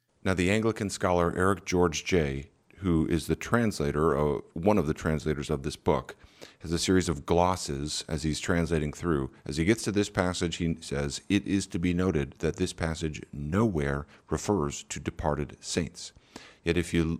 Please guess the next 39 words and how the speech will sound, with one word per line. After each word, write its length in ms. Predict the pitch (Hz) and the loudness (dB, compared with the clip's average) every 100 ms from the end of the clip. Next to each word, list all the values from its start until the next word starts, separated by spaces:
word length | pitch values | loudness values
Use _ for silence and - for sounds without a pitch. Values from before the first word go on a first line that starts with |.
| - | -6
listen 500 | - 73 104 - 113 | -8 2 2 4 0
to 120 | 98 | 2
the 180 | 87 87 | 2 4
appeal 460 | 78 - 131 120 87 | 4 2 6 6 6
Joe 180 | 90 80 | 6 4
was 160 | 78 | 4
making 400 | 92 107 95 82 | 4 2 0 -2
there, 200 | 76 73 | 0 0
there's 200 | 73 80 | 2 0
a 60 | 76 | 0
shifting 540 | - - 131 - 90 | 0 2 2 0 -4
of 100 | 80 | -2
the 80 | 80 | -2
burden 300 | - 82 73 | 0 0 -2
of 100 | - | -4
proof. 380 | - - - - - - - - - _ | -4 -4 -6 -20 -20 -20 -20 -20 -20 _
He 120 | 87 | 2
appears 320 | 87 143 165 | 6 6 6
to 60 | 139 | 4
be 140 | 110 | 4
arguing 420 | 101 104 92 85 78 | 6 4 4 4 4
that 140 | 80 | 2
if 160 | 80 - | 2 0
Origen 400 | 104 120 117 98 | 2 4 2 0
speaks 400 | - 101 - 85 | 2 2 2 -2
of 100 | 78 | 0
making 380 | 85 85 78 - _ | 0 0 -4 -6 _
supplications, 800 | - 110 107 101 95 98 92 - | -2 0 0 2 2 0 -4 -2
intercessions, 720 | 104 95 - 85 - 82 78 | 0 0 0 -4 -2 -4 -4
and 100 | 76 | -4
thanksgivings 720 | 85 76 - 98 82 78 - - - - | -4 -4 -2 -2 0 -2 -6 -14 -20 -2
to 160 | 87 | 0
other 140 | 78 73 | 0 0
Christians, 580 | 147 135 87 78 - - - | 0 0 -2 -4 -6 -14 -8
well, 100 | 90 | -2
then 160 | 92 90 | 2 2
that 180 | 90 82 | 0 0
must 440 | 85 147 175 - | -2 0 -2 -4
include 540 | 98 - 71 71 73 | -4 -4 -4 -4 -4